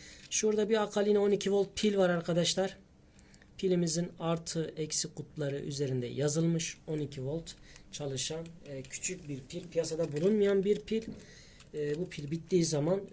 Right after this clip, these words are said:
e, ayrıca ilerleyen zamanlarda bu pille ilgili de sizin için bir video çekeceğim. Yani bu pile mahkum kalmadan, e, normal kendi olanaklarımızla bu ürünü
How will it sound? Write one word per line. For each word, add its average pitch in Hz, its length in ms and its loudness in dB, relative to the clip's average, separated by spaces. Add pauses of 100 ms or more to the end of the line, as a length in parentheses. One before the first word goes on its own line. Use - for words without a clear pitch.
e, 131 420 -8
ayrıca 156 500 0 (760)
ilerleyen 160 460 2
zamanlarda 143 540 0
bu 160 140 -2
pille 151 260 0
ilgili 143 280 -2
de 131 60 0
sizin 131 240 -6
için 127 220 -6
bir 123 120 -4
video 127 220 -6
çekeceğim. 156 540 -2 (420)
Yani 139 340 -2 (160)
bu 135 120 -12
pile 143 200 -2
mahkum 143 420 -6
kalmadan, 147 580 -2 (460)
e, 127 340 -8 (960)
normal 147 380 -2 (640)
kendi 151 520 0
olanaklarımızla 139 880 -2 (180)
bu 151 160 -2
ürünü 139 320 -2